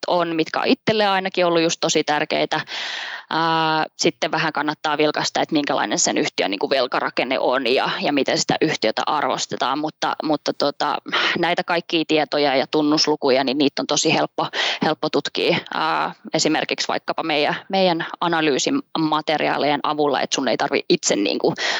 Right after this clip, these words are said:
tuottaa sitä materiaalia, vaan, vaan monesti niinku analyytikot on pureskelle sen sulle niinku valmiiseen muotoon, että, että pystyt, pystyt ne hyvin, hyvin tota näkemään ja ymmärtämään. Mut, mut esimerkiksi mä, mä oon semmonen luonteeltani, että mä aika pitkäänkin saatan niinku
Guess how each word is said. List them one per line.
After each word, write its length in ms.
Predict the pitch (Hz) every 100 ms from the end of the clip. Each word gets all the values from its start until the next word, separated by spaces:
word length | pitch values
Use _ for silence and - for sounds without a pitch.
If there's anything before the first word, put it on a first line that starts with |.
| -
tuottaa 360 | - 165 - 151
sitä 180 | - 160
materiaalia, 720 | 143 143 143 139 110 110 120
vaan, 220 | 117 170 -
vaan 140 | 113
monesti 320 | 143 135 131
niinku 260 | 147 127 -
analyytikot 580 | 151 131 117 - - 185 -
on 120 | 156
pureskelle 500 | 151 143 170 - 101
sen 300 | 139 - 147 - -
sulle 320 | - 156 90
niinku 260 | - - 156
valmiiseen 540 | 151 147 117 - 160
muotoon, 480 | 147 151 123 - 95
että, 200 | 196 - -
että 260 | - -
pystyt, 380 | - - - - - - -
pystyt 300 | - - 156
ne 120 | 160 156
hyvin, 280 | 151 - 165 -
hyvin 220 | 165 147
tota 280 | 147 - 165 - - -
näkemään 560 | - 151 147 151 135 131
ja 100 | 127 135 -
ymmärtämään. 680 | 160 156 131 - 143 143 - - - - - -
Mut, 180 | 202 190 - -
mut 220 | 190 185
esimerkiksi 500 | 165 165 247 277 -
mä, 200 | 226 208 -
mä 120 | 202
oon 100 | 180
semmonen 380 | 175 170 160 156
luonteeltani, 500 | 151 151 151 151 151
että 120 | -
mä 100 | 151
aika 180 | 151 156
pitkäänkin 440 | - 151 - 113 -
saatan 400 | - 113 113 117
niinku 320 | 95 - 143